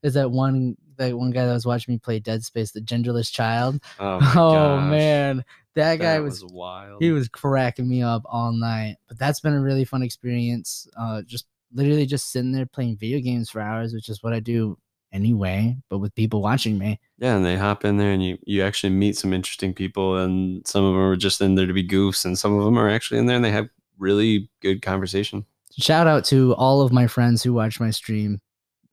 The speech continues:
Speaker 1: Justin, Justin, Alyssa, and all the other dudes.
Speaker 2: And Natalie, and Natalie.
Speaker 1: And
Speaker 2: Yeah,
Speaker 1: Natalie
Speaker 2: you
Speaker 1: and
Speaker 2: have a lot
Speaker 1: Natalie.
Speaker 2: of double ups there.
Speaker 1: Oh, yeah, all of 'em. Big ups to all of you. Really appreciate your support.
Speaker 2: Yeah.
Speaker 1: Um,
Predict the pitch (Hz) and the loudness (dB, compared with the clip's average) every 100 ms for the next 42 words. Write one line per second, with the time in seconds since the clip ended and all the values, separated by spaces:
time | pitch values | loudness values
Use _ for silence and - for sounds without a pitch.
0 | _ 107 - 117 - 127 120 117 _ - | _ -12 -4 -4 -2 -2 -2 -6 _ -6
1 | 104 - 110 113 120 _ _ 95 101 - | -6 -4 -4 -4 -6 _ _ -8 -6 -4
2 | 110 120 _ _ _ _ _ _ 101 101 | -6 -6 _ _ _ _ _ _ -6 -4
3 | 101 98 95 92 - _ _ _ _ 107 | -4 -4 -6 -8 -12 _ _ _ _ -8
4 | 101 101 113 98 92 101 95 92 90 92 | -6 -4 -4 -6 -6 -4 -4 -4 -4 -4
5 | 95 95 92 92 92 90 90 90 92 95 | -4 -6 -6 -6 -4 -4 -4 -4 -4 -6
6 | 104 104 120 120 123 123 117 113 113 110 | -4 2 4 6 6 6 8 6 6 4
7 | 104 92 90 92 90 90 92 92 113 117 | 4 2 0 0 -2 -4 -4 0 4 4
8 | 101 98 107 104 98 95 95 - 135 131 | 2 2 2 2 2 0 -2 2 4 4
9 | 127 - - - 107 107 101 104 101 98 | 2 2 -2 0 0 0 0 0 0 -4
10 | 139 101 107 104 101 107 98 101 98 98 | -10 -4 0 0 0 -2 0 -2 -2 -2
11 | 95 - 98 95 95 - _ _ _ _ | -4 -6 -4 -2 -4 -8 _ _ _ _
12 | 107 110 107 90 82 120 | 0 4 4 2 -2 -8